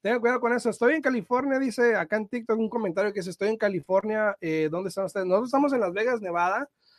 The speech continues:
pero igual, obviamente, Yesenia, por ejemplo, puede hacer préstamos en California. Eh, tenemos agentes en California que te pueden ayudar con mucho gusto. Entonces, cualquier pregunta, no dudes en registrarte en mi página, acá en TikTok también.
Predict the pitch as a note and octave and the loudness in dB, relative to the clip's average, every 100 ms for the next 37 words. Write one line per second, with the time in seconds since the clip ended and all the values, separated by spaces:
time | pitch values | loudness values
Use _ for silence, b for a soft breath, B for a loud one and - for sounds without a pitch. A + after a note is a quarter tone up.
0 | _ F3 F#3+ A3 G3+ G3 G3 F#3 F#3 F3+ | _ 0 2 2 4 6 4 2 0 -4
1 | F3+ D3+ E3+ F3 F3 D3+ F3+ F#3 F#3 F3 | -8 -6 -6 -8 -8 -8 -6 -6 -6 -6
2 | E3 D#3+ C#3 D#3+ D#3+ D#3+ D#3+ C#3+ C3+ C3 | -4 -4 -4 -6 -6 -6 -8 -8 -10 -8
3 | C3 F#3+ G3 G#3 G3 - _ _ - C#3+ | 0 4 4 4 2 -2 _ _ -6 -4
4 | C#3 C#3+ D3 D#3 D3 E3 E3 F3 D3+ C#3 | -4 -2 -2 -2 0 0 0 -2 -2 -4
5 | C#3 D#3 D#3 C#3 - D3 C#3 C#3 D3+ D3+ | -4 -6 -6 -8 -6 -4 -4 -4 -4 -4
6 | D#3+ F3+ G#3+ G#3+ G3+ F3 E3 C#3 C3+ D#3+ | 2 4 4 4 2 0 2 0 4 2
7 | F3+ F3+ F#3 G3 E3+ D#3+ F3 D3+ D#3+ C#3+ | 4 2 4 2 4 4 4 2 -2 -4
8 | C#3+ D3 D3 C#3+ C#3+ - E3 D#3 D#3 D#3 | -2 -2 -4 -6 -6 -4 -2 -2 -2 -2
9 | F#3+ F3 D3 C3 C#3+ - E3 D#3 C#3+ D#3+ | -2 -2 -2 -6 -8 -10 -14 -10 -8 -8
10 | B3+ | -8